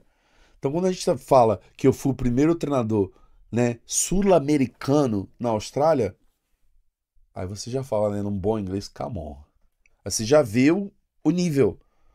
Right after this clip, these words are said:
de não deixar entrar. E quando falo de não deixar entrar, nós tamo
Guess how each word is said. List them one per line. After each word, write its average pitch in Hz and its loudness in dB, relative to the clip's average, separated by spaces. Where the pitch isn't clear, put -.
de 123 -2
não 147 0
deixar 165 -2
entrar. 139 -2
E 143 -6
quando 196 -2
falo 156 4
de 131 -4
não 139 -2
deixar 127 -2
entrar, 147 -2
nós 135 -2
tamo 175 -2